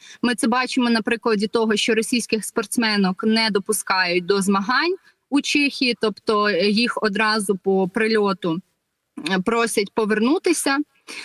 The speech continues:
тому що вони не можуть перебувати на території Чехії.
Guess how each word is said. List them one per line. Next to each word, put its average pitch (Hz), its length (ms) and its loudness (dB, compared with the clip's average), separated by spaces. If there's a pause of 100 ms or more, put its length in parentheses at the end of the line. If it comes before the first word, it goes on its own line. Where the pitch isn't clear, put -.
(100)
тому 247 220 0
що - 160 0
вони 247 240 0
не 247 100 2
можуть 226 360 -2
перебувати 208 560 0
на 202 120 2
території 196 680 0
Чехії. 185 600 0